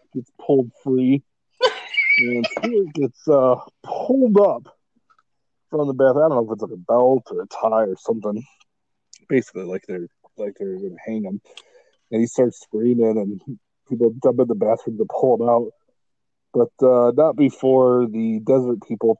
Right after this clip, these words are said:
chop off his head, and he falls down headless.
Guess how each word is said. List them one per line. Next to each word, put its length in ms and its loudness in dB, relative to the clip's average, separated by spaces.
chop 220 -4
off 180 0
his 160 -12
head, 240 -10
and 340 -4
he 80 -8
falls 260 -2
down 220 -10
headless. 380 -4